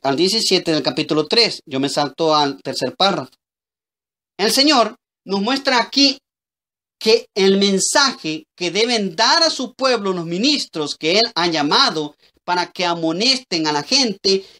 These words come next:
no es un mensaje de paz y seguridad, no es un mensaje suave, es duro. Tal como acontecía el mensaje que Jesús presentó al, cuando purificó a sus seguidores,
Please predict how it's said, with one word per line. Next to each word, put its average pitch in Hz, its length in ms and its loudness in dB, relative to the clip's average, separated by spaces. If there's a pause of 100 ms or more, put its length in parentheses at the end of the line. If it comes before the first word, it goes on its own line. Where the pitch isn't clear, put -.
no 233 300 0
es 277 180 0
un 294 160 4
mensaje 269 640 0
de 202 180 0 (180)
paz 269 440 0 (300)
y 233 120 -8
seguridad, 220 920 0 (220)
no 269 240 4
es 285 160 4
un 294 120 6
mensaje 262 520 2
suave, 330 800 2 (160)
es - 320 0 (200)
duro. 370 600 4 (560)
Tal 285 200 -2
como 311 280 2
acontecía 269 580 0
el 302 60 4
mensaje 269 460 2
que 226 140 -8
Jesús 220 320 0
presentó 254 840 4 (480)
al, 240 420 2
cuando 233 420 -2 (120)
purificó 254 880 2
a 269 80 2
sus 247 200 -6
seguidores, 254 720 0